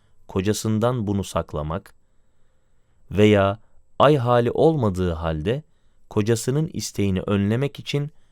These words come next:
yalandan ay hali olduğunu söylemek helal değildir. Ay hali ve lohusu olan kadınla yatılır.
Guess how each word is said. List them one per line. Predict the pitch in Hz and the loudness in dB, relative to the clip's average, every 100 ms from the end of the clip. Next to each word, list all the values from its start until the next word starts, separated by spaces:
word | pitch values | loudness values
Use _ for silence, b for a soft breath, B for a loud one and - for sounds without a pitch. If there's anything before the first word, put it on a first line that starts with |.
| _ _ | _ _
yalandan | - 131 135 104 92 113 139 - - | 0 2 2 0 0 -2 -4 -10 -4
ay | 147 160 | 0 0
hali | 120 92 85 80 | 0 -2 -2 -2
olduğunu | 95 104 190 104 131 | -2 -2 -2 -4 -4
söylemek | - 117 117 131 139 - _ | -4 -2 -2 -6 -8 -16 _
helal | _ 110 110 110 110 | _ 0 0 0 -2
değildir. | 98 123 107 73 - - _ _ _ _ - - - - _ - _ _ _ _ _ _ _ - | -4 -6 -8 -10 -14 -18 _ _ _ _ -20 -20 -20 -20 _ -20 _ _ _ _ _ _ _ 2
Ay | 135 156 | 4 4
hali | 120 110 95 82 | 2 0 0 0
ve | 90 | 0
lohusu | 92 92 110 143 | 0 -2 -4 -4
olan | 117 87 82 | -2 -2 -4
kadınla | - 98 107 110 135 | -4 -2 -2 -2 -4
yatılır. | 104 - 82 - - | -6 -6 -10 -12 -16